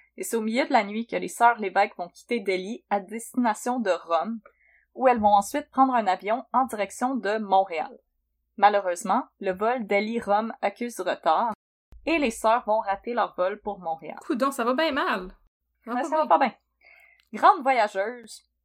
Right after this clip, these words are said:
Speaker 1: elles sont pas inquiètes. Elles sont juste un petit peu bummed out parce que Micheline travaille le lendemain et qu'à leur arrivée à Montréal, elles devront prendre un autobus en direction de Jonquière. Il leur restait encore plusieurs heures de voyage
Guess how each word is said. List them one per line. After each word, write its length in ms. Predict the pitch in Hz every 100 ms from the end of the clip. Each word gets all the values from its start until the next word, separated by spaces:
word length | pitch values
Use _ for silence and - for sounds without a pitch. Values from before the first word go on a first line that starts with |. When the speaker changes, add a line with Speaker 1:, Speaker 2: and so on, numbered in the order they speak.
| _ -
Speaker 1:
elles 100 | 254
sont 140 | 381 381
pas 100 | 370
inquiètes. 560 | 208 - - _ _ _ _ _ _
Elles 120 | - 233
sont 220 | 311 330
juste 300 | 403 415 330
un 120 | 302
petit 200 | - -
peu 140 | 277 240
bummed 440 | 202 226 226 196
out 300 | 190 233 240 -
parce 180 | 196
que 140 | - 208
Micheline 560 | 208 233 - 262 269
travaille 400 | - 202 196 226
le 100 | 214
lendemain 440 | 190 175 170 175 214 _ _ _ _
et 100 | 185
qu'à 140 | 233 247
leur 220 | 262 220
arrivée 420 | 269 233 214 269
à 60 | 226
Montréal, 600 | 208 208 196 190 233 233
elles 140 | 202 190
devront 280 | 190 202
prendre 320 | 220 262 302 226
un 160 | 190 202
autobus 480 | - 185 233 - -
en 120 | 240
direction 480 | 226 208 - 226 233
de 200 | 190 196
Jonquière. 520 | 190 165 175 - - _ _ _ _ _ _ _ _ -
Il 120 | 214
leur 140 | 202 196
restait 260 | 208 -
encore 400 | 302 240 233 233
plusieurs 520 | 247 254 226 196 185
heures 180 | 202 220
de 80 | 196
voyage 560 | 180 175 185 240 233